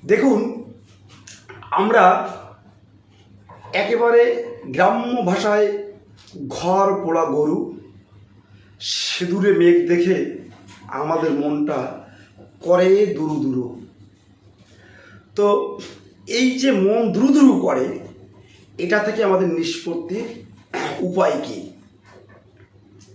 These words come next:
আজকে এসআইআর হচ্ছে, ভোটার লিস্ট থেকে নাম কাটা যাবে। তো এই ভয় থেকে বেরোনোর মূল পথটা কি?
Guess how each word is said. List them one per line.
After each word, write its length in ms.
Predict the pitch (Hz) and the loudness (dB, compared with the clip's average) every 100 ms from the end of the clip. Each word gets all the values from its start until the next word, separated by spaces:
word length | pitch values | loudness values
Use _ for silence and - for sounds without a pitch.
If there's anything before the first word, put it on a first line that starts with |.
| - - | -20 -12
আজকে 320 | 156 185 190 | 0 4 4
এসআইআর 440 | 190 180 165 151 | 4 0 0 0
হচ্ছে, 580 | 127 135 - - - - - - - - - - _ _ 131 | -2 -6 -8 -8 -8 -8 -14 -20 -20 -20 -20 -20 _ _ -12
ভোটার 540 | 139 185 185 180 - | -2 0 0 -4 -10
লিস্ট 300 | 160 156 180 | -8 -8 -8
থেকে 180 | 160 156 | -6 -4
নাম 280 | 143 175 180 | -2 0 0
কাটা 220 | 175 175 | 0 2
যাবে। 480 | 160 165 - - - - _ _ - - - - | 2 0 -2 -6 -16 -20 _ _ -20 -20 -18 -8
তো 80 | |
এই 540 | 262 262 220 254 277 180 | -8 0 4 4 4 0
ভয় 460 | 131 190 262 262 - | -2 2 2 0 -6
থেকে 220 | 247 254 | -4 -2
বেরোনোর 800 | 185 180 233 233 220 - - - | 0 4 4 4 2 -2 -10 -12
মূল 380 | 160 196 233 - 214 | -6 -4 -2 -2 0
পথটা 360 | 202 202 202 | 0 0 -2
কি? 440 | - - - - | -2 -4 -8 -10